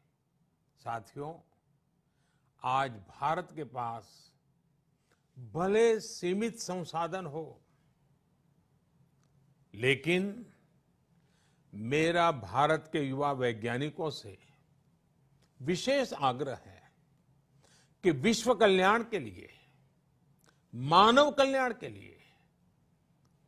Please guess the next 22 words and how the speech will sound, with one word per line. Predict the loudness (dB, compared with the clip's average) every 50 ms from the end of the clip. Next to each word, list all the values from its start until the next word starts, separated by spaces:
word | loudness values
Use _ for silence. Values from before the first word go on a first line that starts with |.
| _ _ -4
मेरे | 0 2 4 4
नौजवान | 6 8 8 8 8 8 8 8 8 6 4
साथियों, | 4 4 6 6 6 6 4 2 4 4 4 4 2
आप | 2 4 4 4 6 6 8
आगे | 8 8 8 8 6
आएं। | 4 4 4 2 0 -6 -10 -16 -20 -20 _ _ _ _ _ _ _ _ _ _ _ _ _ _ _ _ _ _ _ _ _ _ _ _ _ _ _ _ _ _ _ _ _ _ _ _ _ _ _ _ _ _ _ _ _ _ _ _ _ _ -2 4
कोरोना | 6 8 8 8 8 8 8 6 6
की | 6 4 2
वैक्सीन | 4 6 4 4 4 0 -4 -2 0 2
बनाने | 2 2 4 4 4 4 2 2
का | 4 4 4 4 4 0 -4 -8 -16 -20 -20 -20 _ _ _ _ _ _ _ _ _ _ _ _ _ -12
मेरे | -8 -6 -2 2 2 4 6 4 4
देश | 4 4 6 6 6 6 4 0 -4
के | -4 -2 -2 0
नौजवान, | 0 2 2 2 2 2 2 4 6 6 4 4 2 0
मेरे | 0 0 0 0 0 0
देश | 2 2 2 0 -2 -4
के | -4 -2
वैज्ञानिक | 0 0 0 0 0 0 0 2 0 0 -2 0 2
बेड़ा | 4 6 8 8
उठाएं। | 6 6 2 -2 -6 -6 -6 -8 -10 -16 _ _ _ _ _ _ _ _ _ _ _ _ _ _ _ _ _ _ _ _ _ _ -8
साथियों, | -6 -4 -4 -4 -6 -6 -6 -6 -6